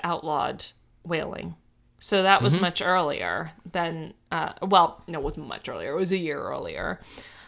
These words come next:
Speaker 1: Um, of course, this was an international issue, not just a U S issue. Like I said, humpback whales, let alone whales in general, are found everywhere.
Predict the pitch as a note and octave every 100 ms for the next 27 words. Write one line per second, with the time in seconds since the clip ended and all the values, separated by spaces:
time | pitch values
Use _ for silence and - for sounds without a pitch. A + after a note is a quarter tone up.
0 | - - - A3+ A3+ E3+ - _ _ _
1 | B3+ B3+ D#4 C#4 - D4 - C#4+ B3 -
2 | A#3 A3+ A3+ C4+ C#4+ - F#3+ F3 D#3 D#3
3 | - _ - A#3+ A#3+ F3 E3 E3+ F#3 -
4 | E3 C#3+ D3 D3+ D#3+ F3 - E3 D#3+ -
5 | E3+ D#3 E3 - F#3 F3 F3 E3+ C#4+ B3+
6 | E3+ - _ - G3 B3+ - G3+ F#3 F#3+
7 | F3 F3 F3+ F3 F3 E3+ E3 E3 E3 D#3+
8 | F#3 F#3+ D#3+ D3+ E3+ - E3+ D3+ - -
9 | _ F3 D#3+ D#3+ - - - - E3